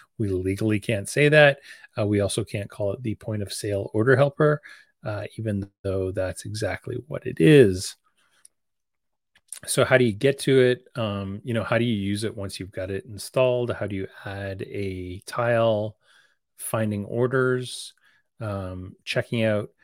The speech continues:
Yes, we know that it takes a few seconds and, and sometimes a few minutes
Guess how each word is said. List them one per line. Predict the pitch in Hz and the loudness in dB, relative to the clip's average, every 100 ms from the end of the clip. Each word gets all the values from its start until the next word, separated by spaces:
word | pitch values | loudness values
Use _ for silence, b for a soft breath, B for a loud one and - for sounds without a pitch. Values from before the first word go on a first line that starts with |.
| b _ _ | b _ _
Yes, | 131 143 - - | 2 4 2 -6
we | 131 120 | -4 0
know | 123 127 | 2 4
that | 127 120 | 2 0
it | 117 | -4
takes | - 123 - | -4 -4 -2
a | |
few | - - 120 117 | -8 -6 -4 -4
seconds | - 104 - 127 135 | -6 -8 -4 -4 -2
and, | 123 107 131 | -2 -2 -2
and | 127 | 0
sometimes | 139 135 143 123 | 0 4 4 4
a | |
few | 123 127 | 0 2
minutes | 113 107 101 - - | 2 2 -2 -8 -18